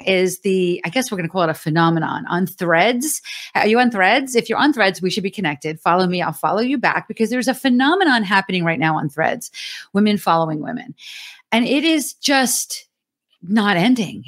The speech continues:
It's been going on for weeks now, and, or at least at the time that I'm recording this episode. And it's really amazing to me. I am connecting with women I never would have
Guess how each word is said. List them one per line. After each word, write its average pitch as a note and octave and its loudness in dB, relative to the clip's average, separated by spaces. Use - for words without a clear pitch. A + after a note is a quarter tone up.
It's A3+ 0
been A3+ 2
going A3 4
on G#3+ 2
for F#3+ 0
weeks E3+ 0
now, C3 -2
and, G3 2
or G#3+ 0
at F3+ -2
least A3 0
at G3+ -8
the G#3 -2
time G#3 0
that G3 2
I'm F#3 2
recording F#3+ 0
this F#3 0
episode. G3+ 2
And A3+ 2
it's C4 0
really D#4+ 2
amazing A#3+ 2
to A3 -4
me. F3 -2
I C4 0
am D4 0
connecting A#3+ -2
with B3 -2
women G3 -2
I F3+ -6
never G3 0
would G3+ 0
have E3 0